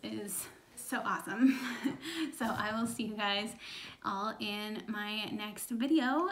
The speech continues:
and, um, yeah, I'll have everything linked in the description below. And if you are not already a fan of Figs or aware of them, or you were kinda on the fence about getting stuff,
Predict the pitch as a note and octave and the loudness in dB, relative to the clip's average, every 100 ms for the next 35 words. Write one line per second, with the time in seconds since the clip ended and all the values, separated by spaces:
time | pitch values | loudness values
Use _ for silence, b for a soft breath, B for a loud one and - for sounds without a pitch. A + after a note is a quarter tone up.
0 | G4 B3+ C4 B3+ B3+ C4 C4 C4 C4 B3+ | 0 2 4 4 4 4 4 6 6 4
1 | - - - _ - - D4 A#3+ A3+ - | -2 -14 -20 _ -8 2 4 4 0 -2
2 | A3 A3+ B3 A#3 A#3 A3+ A#3 - B3 A3+ | -2 0 2 4 4 2 0 0 2 2
3 | A3 G#3+ A3 B B B B B C4 A#3+ | 2 -2 -6 B B B B B 0 0
4 | - B3 - A#3+ A#3 A3+ G#3+ F#3+ C4 E4+ | 0 -2 2 4 4 2 -4 -2 2 2
5 | F4+ F#4 - A3 A#3+ - A3+ - A#3+ A3+ | 2 -4 -10 -6 -4 -2 -2 0 2 2
6 | A3 G#3+ A3 A3+ A#3 A3 A3+ A3 A#3 G#3+ | 0 -2 0 0 0 -2 -2 -2 -4 -6
7 | G#3 G#3+ B3 B3 A3+ A#3+ G#3+ G3+ G3+ C#4+ | -6 -6 -2 -2 -2 -4 -2 0 0 2
8 | D4 C4+ C#4 C#4 C4+ C4 G#3+ G#3+ G3+ - | 0 0 0 6 8 6 2 -6 -6 -4
9 | A3 - G3 F#3+ C#4 C4+ - G#3+ D#4 D#4+ | -2 -2 -6 0 4 4 2 -4 2 6
10 | D4+ D4 D4+ D#4 D4+ | 6 4 2 2 0